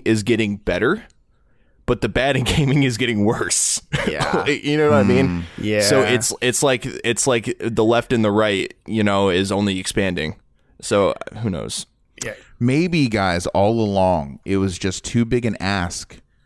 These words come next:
Speaker 3: too big of an expectation that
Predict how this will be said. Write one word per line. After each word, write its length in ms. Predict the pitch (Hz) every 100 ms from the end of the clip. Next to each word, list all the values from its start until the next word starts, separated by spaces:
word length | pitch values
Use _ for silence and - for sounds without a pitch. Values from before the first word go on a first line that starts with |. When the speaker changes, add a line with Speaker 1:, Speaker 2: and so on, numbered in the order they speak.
| _ -
Speaker 3:
too 200 | - 131
big 300 | 131 120 104
of 320 | 101 95 90 -
an 200 | 92 90
expectation 840 | 92 98 95 85 95 90 - 76 73 - _ _ _ _ -
that 260 | 98 87